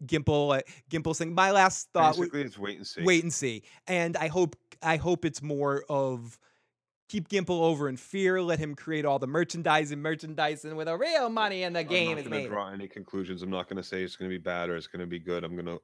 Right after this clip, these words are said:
Speaker 2: go in with open eyes. As you know, you've heard me say it over and over again, week after week. I just want the show to be good. I just really want it to be good. And if this is a move that makes that happen, then I'm, I'm on board. If it's more of the same, then I'm gonna say so.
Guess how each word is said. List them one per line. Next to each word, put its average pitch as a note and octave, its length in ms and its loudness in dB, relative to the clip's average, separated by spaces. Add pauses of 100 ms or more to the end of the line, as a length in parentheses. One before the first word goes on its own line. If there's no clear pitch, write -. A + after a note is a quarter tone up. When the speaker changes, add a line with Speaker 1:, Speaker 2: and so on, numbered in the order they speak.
Speaker 2:
go G#2 220 -2
in G2 160 -2
with F#2+ 160 -4
open F#2+ 260 -4
eyes. F2+ 380 -4 (340)
As G#2 240 -4
you A2 100 -2
know, G#2+ 240 -2
you've G2 180 -6
heard F#2+ 200 -4
me F#2+ 80 -6
say F#2+ 260 -2
it F2+ 120 -4
over G#2 260 -2
and G2+ 80 -2
over G2 220 -4
again, F#2+ 280 -6
week F#2+ 220 -8
after F#2 300 -6
week. F#2+ 340 -6
I F2+ 140 -4
just - 260 -6
want A2+ 280 -2
the G#2 80 -6
show F#2+ 220 -4
to F2 80 -10
be E2+ 160 -12
good. D#2+ 280 -8
I D#2+ 80 -10
just F2+ 180 -14 (100)
really A#2 300 0
want G#2 240 -2
it F#2+ 80 -8
to - 100 -20
be F#2 100 -8
good. F2 260 -6 (360)
And G2 120 -6
if F#2 100 -12
this A#2+ 160 -4
is A2 100 -8
a G#2+ 60 -4
move G2+ 360 -6
that F#2 180 -6
makes G2+ 300 -8
that G2 180 -4
happen, G#2+ 380 -6
then G2 140 0
I'm, F#2+ 300 -4
I'm F2+ 220 -6
on F#2+ 200 -4
board. A#2 300 0 (400)
If - 160 -6
it's - 180 -8
more G2+ 280 0
of G2 100 -4
the G2+ 60 -4
same, G#2+ 440 -4 (360)
then A2 120 -2
I'm A#2 140 -4
gonna A#2+ 160 -4
say C3+ 220 -4
so. D#2+ 320 -8